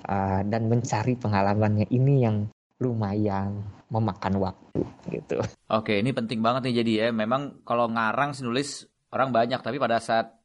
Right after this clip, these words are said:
Speaker 2: kita menuliskan juga menceritakan pengalaman kita itu menjadi nilai lebih. Jadi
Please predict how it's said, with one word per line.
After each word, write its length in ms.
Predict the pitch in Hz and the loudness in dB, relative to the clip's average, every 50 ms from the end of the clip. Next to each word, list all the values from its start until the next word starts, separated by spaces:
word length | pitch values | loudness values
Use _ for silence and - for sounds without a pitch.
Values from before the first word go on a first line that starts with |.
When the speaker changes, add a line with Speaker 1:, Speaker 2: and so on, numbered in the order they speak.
| _ _ | _ _
Speaker 2:
kita 540 | _ - 123 113 - 123 113 113 110 110 110 110 | _ -6 -6 -2 0 2 4 6 6 6 4 4
menuliskan 640 | 110 113 113 113 113 113 110 110 - - 117 110 | 4 2 2 2 2 0 0 -2 -2 0 0 0
juga 160 | 110 110 117 117 | 2 2 2 2
menceritakan 500 | 107 110 110 113 113 - 107 110 107 101 | 2 0 0 0 0 2 2 2 2 2
pengalaman 440 | 104 104 107 104 104 101 104 104 | 0 -2 0 0 0 0 0 -2
kita 260 | 98 92 101 98 - 127 | -4 -6 -6 -4 -4 -4
itu 160 | 127 123 143 | -2 -2 0
menjadi 240 | 127 117 107 104 107 | 2 2 2 2 2
nilai 340 | 101 104 98 95 98 98 98 | 0 0 0 2 2 2 0
lebih. 440 | 98 101 107 110 107 120 113 101 98 | 0 0 0 0 2 0 0 0 -2
Jadi 360 | - 101 98 131 147 - - | -4 -4 -2 0 -2 -2 -4